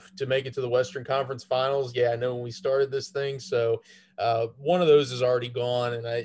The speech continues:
I think the Clippers end up losing here. I mean, they've been so hot and cold, dude. Even against Dallas, they really had to scrap those last couple of games to, you know, to take that series. Uh, and Utah is just so much more polished and experienced and so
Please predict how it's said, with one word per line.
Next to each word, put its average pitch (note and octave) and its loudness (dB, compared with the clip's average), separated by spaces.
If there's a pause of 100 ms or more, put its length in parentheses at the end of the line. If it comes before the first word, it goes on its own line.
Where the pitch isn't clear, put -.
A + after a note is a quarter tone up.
I B2 -2
think B2 -6
the - -10
Clippers G#2+ -6
end A#2 -6
up A2 -8
losing A#2 -10
here. A#2+ -6
I C3 -12
mean, C3 -8
they've A#3+ 0
been D#3+ 0
so D3+ -6
hot D3 -6
and B2+ -18
cold, D#3 -4
dude. C#3+ -6 (360)
Even F3+ -6
against D3 -4
Dallas, C#3+ -2
they D3 -2
really D3 -4
had C3+ -2
to B2 -8
scrap - -4
those C3 -2
last B2 -2
couple C3+ -4
of A2 -6
games C3+ -8
to, - -20 (200)
you D3 -10
know, A2+ -6
to A#2 -8
take B2+ -8
that A#2 -8
series. C3 -8 (340)
Uh, B2 -6
and B2 -4
Utah C#3+ -2
is A#2+ -2
just A#2+ -12
so D3 -2
much B2+ -6
more C3 -8
polished A#2 -6
and A#2 -12
experienced A#2 -10
and A2+ -14
so B2 -8